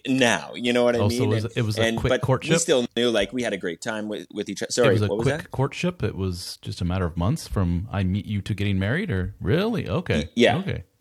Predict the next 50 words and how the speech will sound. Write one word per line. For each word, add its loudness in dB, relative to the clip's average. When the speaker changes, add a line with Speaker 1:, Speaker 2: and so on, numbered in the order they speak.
Speaker 1:
Yeah. -8
I 8
had 4
seen 8
my 8
wife 8
four 6
years 6
prior, 0
and 0
I 2
know, -2
knew 0
who -2
she -2
Speaker 2:
Mm-hmm. 2
Speaker 1:
was, 0
and -4
I 2
tried 0
to -2
pick -8
her -2
up, -4
but, -8
like, -10
she -4
blew 0
me 0
off, -4
man. -10
And -2
so 8
it, 6
it 0
was, 0
like, 0
a 2
buildup 2
of, -4
of -4
four -2
years -2
of, -4
uh, 0
uh, 2
me 4
asking -2
her -2
out. -4